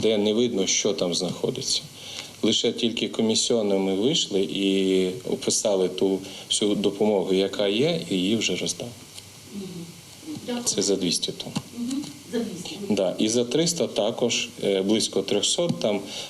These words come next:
Speaker 1: також вони всі в палетах, уже комісія працює, вже йде опис того, що є там безпосередньо.
Speaker 2: Ну, військові будуть дуже вдячні. Це ми
Speaker 1: В такий період, як зараз, особливо в холодний період, це,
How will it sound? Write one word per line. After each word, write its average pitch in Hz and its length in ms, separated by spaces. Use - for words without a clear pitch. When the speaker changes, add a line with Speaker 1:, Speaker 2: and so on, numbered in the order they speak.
Speaker 1:
також - 420
вони 101 220
всі 98 200
в 98 80
палетах, 147 520
уже 120 260
комісія 107 540
працює, 120 520
вже 120 240
йде 101 360
опис - 460
того, 110 260
що - 180
є 98 160
там 87 220
безпосередньо. 82 680
Speaker 2:
Ну, 254 140
військові 277 380
будуть 240 240
дуже 233 160
вдячні. 165 540
Це 190 100
ми 196 160
Speaker 1:
В - 80
такий 123 440
період, 120 540
як 104 180
зараз, 139 540
особливо 104 640
в 90 60
холодний 95 520
період, 135 400
це, 104 360